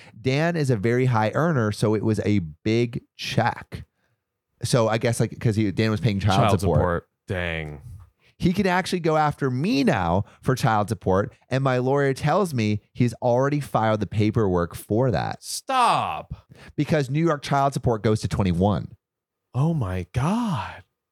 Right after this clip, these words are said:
Speaker 1: At the time of the divorce, I won a very high household income split. It was good for me back then since he had to pay me. Now I have to pay Dan my portion of that very high number.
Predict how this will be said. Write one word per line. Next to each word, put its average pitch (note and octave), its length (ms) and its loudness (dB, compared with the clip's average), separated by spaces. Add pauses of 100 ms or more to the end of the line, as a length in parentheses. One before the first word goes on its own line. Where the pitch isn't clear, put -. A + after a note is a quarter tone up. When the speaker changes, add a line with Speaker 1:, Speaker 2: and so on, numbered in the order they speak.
(640)
Speaker 1:
At C#3+ 80 -2
the D3 80 0
time D#3+ 260 0
of A3+ 60 0
the A3+ 60 2
divorce, B2+ 400 0
I B2+ 100 2
won C3 240 2
a B2+ 60 0
very A#2+ 340 2
high A2+ 340 2
household G2+ 640 0
income G2 360 0
split. F2 420 -4 (320)
It - 80 0
was C#3 140 -2
good G3+ 240 0
for A3 100 -2
me F3 140 2
back C3 300 0
then B2 340 0
since G#2+ 240 0
he B2 120 2
had A2 140 0
to - 60 -2
pay G#2 220 2
me. C3+ 340 -2 (260)
Now D#3+ 240 0
I D#3 80 2
have D3+ 100 -2
to D#3+ 80 -4
pay C3+ 220 2
Dan B2+ 560 0 (220)
my C3 400 0
portion A#2+ 560 0
of A#2 160 0
that A2+ 220 2
very G#2+ 260 2
high G2+ 180 2
number. A2 460 0